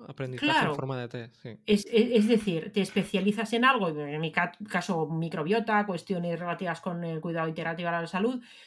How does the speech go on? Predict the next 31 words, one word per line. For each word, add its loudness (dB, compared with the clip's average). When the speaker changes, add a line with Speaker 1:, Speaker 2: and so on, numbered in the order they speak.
Speaker 2:
pero 8
a 2
mí 0
me 0
interesa -2
la -2
historia, -4
me -4
interesa -6
la -4
economía, -4
la -4
psicología, -4
em, -2
la -2
evolución, -2
la -2
antropología, -4
la 2
religión, 0
eh, 4
cuestiones 4
que, 4
de, -6
sobre 0
las 0
que -4
leo 2
también 0
mucho, -2
porque 0